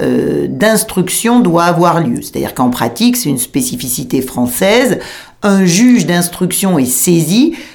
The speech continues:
Le juge d'instruction, c'est le juge de l'enquête qui va mener, euh, une enquête pendant plusieurs mois, voire, euh, euh, plusieurs années, pour, euh, pouvoir rendre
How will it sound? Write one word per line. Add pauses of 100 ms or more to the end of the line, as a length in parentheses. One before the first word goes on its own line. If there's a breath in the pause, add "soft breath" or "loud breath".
Le
juge
d'instruction,
c'est
le
juge
de
l'enquête
qui
va
mener,
euh, (380 loud breath)
une
enquête
pendant
plusieurs
mois,
voire,
euh, (440 loud breath)
euh,
plusieurs
années, (360 loud breath)
pour,
euh,
pouvoir
rendre